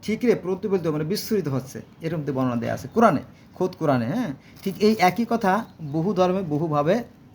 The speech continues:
বহুভাবে ব্যাখ্যা বিশ্লেষণ করা হয়েছে, কিন্তু সাধারণ মানুষ নিজের ধর্মই জানে না, অন্য ধর্ম জানবে কি, তাই না? তো এই হলো বিষয়। তো বন্ধুরা, আহ, মূল কথা এটা না, মূল কথা হচ্ছে যে আমাদেরকে সেই সৃষ্টিকর্তা বিশ্বাস রাখতে হবে।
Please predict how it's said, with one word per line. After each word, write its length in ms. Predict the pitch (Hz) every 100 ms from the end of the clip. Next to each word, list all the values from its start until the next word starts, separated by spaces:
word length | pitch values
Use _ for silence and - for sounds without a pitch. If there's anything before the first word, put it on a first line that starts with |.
| -
বহুভাবে 400 | 143 151 156 208
ব্যাখ্যা 360 | 156 131 - 123
বিশ্লেষণ 380 | 127 123 120
করা 160 | 127 120
হয়েছে, 260 | 104 - - - - - - -
কিন্তু 320 | 151 139 233 - - - - - -
সাধারণ 340 | - 147 170 196
মানুষ 220 | 202 185
নিজের 260 | 185 202 156
ধর্মই 320 | 170 190 202
জানে 220 | 185 180
না, 100 | 170
অন্য 220 | 160 165
ধর্ম 260 | 151 156 147
জানবে 280 | 131 123 113
কি, 120 | 107
তাই 120 | 147 190
না? 60 | - - - - - - - - - - - -
তো 60 |
এই 80 | 175
হলো 140 | 185 185
বিষয়। 360 | 190 226 247 240 - - -
তো 140 | 156
বন্ধুরা, 320 | 160 214 165 107 - - - - - - -
আহ, 260 | 123 - -
মূল 360 | 147 185 226 226
কথা 340 | 196 185 202 208
এটা 200 | 143 131
না, 100 | 117
মূল 220 | 131 165 165
কথা 220 | 156 180
হচ্ছে 240 | 180 202
যে 200 | 196 233 240
আমাদেরকে 420 | 143 143 156 202
সেই 180 | - 143
সৃষ্টিকর্তা 520 | - 143 139 143 131
বিশ্বাস 340 | 123 127 139 147
রাখতে 260 | 143 -
হবে। 300 | 170 208 254